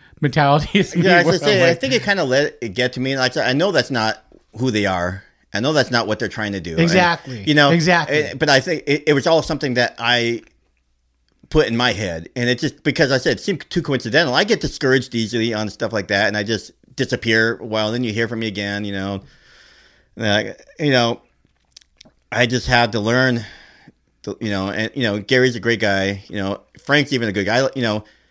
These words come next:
Speaker 2: I just gotta learn to just, you know, do my thing and not worry
Speaker 1: And it
Speaker 2: about
Speaker 1: seemed
Speaker 2: everyone
Speaker 1: like you
Speaker 2: else's
Speaker 1: guys
Speaker 2: thing.
Speaker 1: got along great, like,
Speaker 2: Yeah,
Speaker 1: when
Speaker 2: no,
Speaker 1: you
Speaker 2: no,
Speaker 1: guys
Speaker 2: we're fine. I
Speaker 1: were,
Speaker 2: don't have
Speaker 1: yeah.
Speaker 2: a problem with, I don't have a problem with Gary. You
Speaker 1: Yeah.
Speaker 2: know, I don't have a problem with Frank. You know,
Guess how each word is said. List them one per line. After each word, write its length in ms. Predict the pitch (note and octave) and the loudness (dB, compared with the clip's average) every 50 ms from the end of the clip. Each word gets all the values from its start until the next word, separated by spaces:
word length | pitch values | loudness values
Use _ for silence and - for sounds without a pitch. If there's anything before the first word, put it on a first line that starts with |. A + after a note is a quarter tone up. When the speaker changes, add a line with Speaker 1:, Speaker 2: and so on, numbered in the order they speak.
| _ _ _ _ _ _ _ _ _ _ _ _ | _ _ _ _ _ _ _ _ _ _ _ _
Speaker 2:
I 120 | A#2+ C3+ D3 | 0 0 2
just 320 | C#3+ C#3+ B2 - - - _ _ _ _ _ _ _ _ | 2 0 0 0 -4 -12 _ _ _ _ _ _ _ _
gotta 200 | - B2+ C3 B2+ | 0 0 2 2
learn 260 | A2 A2+ A#2 A#2+ A#2+ - | 2 2 2 2 2 0
to 100 | - F#2+ | -4 -8
just, 440 | F2+ A#2+ A#2 A2 - - - _ _ _ _ _ _ _ _ _ | -4 -2 0 0 -2 -4 -10 _ _ _ _ _ _ _ _ _
you 80 | B2+ A#2+ | -6 -4
know, 320 | A2 G2 F#2+ F#2 F#2+ G2 - _ - | -4 -4 -4 -4 -6 -8 -10 _ -6
do 160 | G2+ B2+ C3+ | 0 2 2
my 180 | B2+ A#2+ A#2+ A2+ | 4 4 4 2
thing 340 | - G#2 F2+ E2 E2 F2+ F#2 F#2+ - - _ _ - | 2 -2 -6 -8 -8 -10 -12 -14 -18 -20 _ _ -6
and 160 | G2+ G2 G#2 | -4 -2 -2
not 240 | G2+ G2+ G#2 - - | -2 -2 -2 -4 -6
worry 160 | F#2 G2+ - | -2 2 4
Speaker 1:
And 80 | - - | 4 6
it 40 | F#3+ | 6
Speaker 2:
about 140 | F#3+ - - | 4 4 4
Speaker 1:
seemed 100 | F#3 F#3+ G3+ | 4 2 4
Speaker 2:
everyone 180 | F#3 F3 E3 | 4 4 2
Speaker 1:
like 60 | - - | 2 2
you 60 | - | 0
Speaker 2:
else's 120 | D3 D3 | 0 2
Speaker 1:
guys 160 | C#3+ C3+ C3 | 2 0 0
Speaker 2:
thing. 80 | - - | 0 0
Speaker 1:
got 120 | C3+ C3 | 0 0
along 280 | B2+ A#2 A#2 A2+ A2+ G#2+ | 0 -2 -2 -4 -6 -6
great, 340 | - C3+ F3 G3+ G3+ D#3+ - | -6 -6 -4 -4 -4 -2 0
like, 60 | D4 | 2
Speaker 2:
Yeah, 120 | D#4+ D4 G3 | 4 4 4
Speaker 1:
when 80 | E3 | 4
Speaker 2:
no, 60 | F#3+ G3+ | 4 4
Speaker 1:
you 40 | G3 | 4
Speaker 2:
no, 60 | G3+ | 4
Speaker 1:
guys 60 | G#3 A#3+ | 2 2
Speaker 2:
we're 80 | A3 | 2
fine. 80 | F#3 E3 | 2 4
I 20 | F3 | 2
Speaker 1:
were, 40 | F#3+ | 4
Speaker 2:
don't 140 | G#3 D#3+ D#3 | 4 2 2
have 120 | C#3 E3+ | 2 2
Speaker 1:
yeah. 60 | D#3+ | 0
Speaker 2:
a 20 | - | 0
problem 260 | - C3+ D3+ E3 E3 D3+ C3 | 0 0 0 0 0 -4 -4
with, 100 | - - | -6 -6
I 40 | E3 | -6
don't 100 | G#3 F#3 | -6 -4
have 120 | F3 D#3+ B2 | -2 -2 -2
a 60 | F#2 | -2
problem 180 | - F2+ D#2 D#2 | -2 -4 -4 -4
with 100 | D#2+ - | -6 -8
Gary. 300 | D2 D2 C#2+ C2+ E2 F#2 | -8 -8 -6 -8 -8 -10
You 160 | G#2 - D3+ | -6 -4 -2
Speaker 1:
Yeah. 120 | D#3+ D3+ | 0 0
Speaker 2:
know, 140 | C3+ F#2+ - | 0 -2 -4
I 120 | - A2+ A#2+ | -6 -6 -6
don't 100 | C#3 B2+ | -4 -4
have 100 | C3 C3+ | -4 -4
a 40 | - | -4
problem 180 | A#2+ A#2 A#2 | -4 -4 -4
with 100 | A2 G2+ | -4 -6
Frank. 320 | - F#2+ F2 E2 E2+ E2 - _ _ _ _ _ _ _ _ _ _ _ _ _ _ _ - | -8 -8 -8 -8 -8 -10 -14 _ _ _ _ _ _ _ _ _ _ _ _ _ _ _ -14
You 140 | F2 E2+ E2+ | -10 -8 -8
know, 340 | E2 D#2 D#2 E2 F2 F#2+ | -6 -6 -6 -6 -4 -6